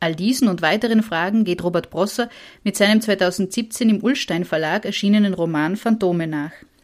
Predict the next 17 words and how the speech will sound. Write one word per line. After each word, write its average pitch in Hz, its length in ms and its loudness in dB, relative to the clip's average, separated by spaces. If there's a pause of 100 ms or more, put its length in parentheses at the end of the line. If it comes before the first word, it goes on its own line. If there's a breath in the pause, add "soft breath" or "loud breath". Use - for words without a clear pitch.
(340)
Er 190 80 4
löst 233 260 4
damit 226 240 2
seinen 190 240 -2
Vorsatz 180 480 2
ein, 220 320 2 (380 loud breath)
denn 208 100 4
er 208 160 6
wollte 247 240 4
sich 226 400 -6
ein 180 160 -2
Land 170 300 2
erschreiben, 190 720 -2
seine 180 260 -2
Vergangenheit 180 840 -6
und 214 180 -2
Gegenwart. - 600 -10